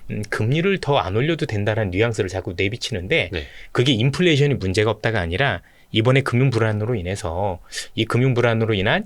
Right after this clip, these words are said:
Speaker 1: 향후에 은행들의 그 금융과 관련된 스트레스가 좀 높아지잖아요. 예컨대
Speaker 2: 예.
Speaker 1: 대출할 때 좀 더 까다롭게 한다거나 뭐 이런 것들이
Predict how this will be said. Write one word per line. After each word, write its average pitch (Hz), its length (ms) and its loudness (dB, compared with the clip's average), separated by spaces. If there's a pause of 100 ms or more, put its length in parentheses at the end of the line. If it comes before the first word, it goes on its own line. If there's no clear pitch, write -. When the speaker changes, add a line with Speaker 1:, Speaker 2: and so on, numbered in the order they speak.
(120)
Speaker 1:
향후에 147 600 0
은행들의 139 800 4 (300)
그 90 520 0
금융과 135 540 2
관련된 98 380 2
스트레스가 151 440 -2
좀 101 140 -2
높아지잖아요. 98 640 -2
예컨대 110 400 0 (180)
Speaker 2:
예. 85 140 -2
Speaker 1:
대출할 135 380 0
때 127 100 0
좀 113 160 -2
더 - 80 -4
까다롭게 185 520 0
한다거나 107 680 0
뭐 101 140 0
이런 127 240 4
것들이 107 540 0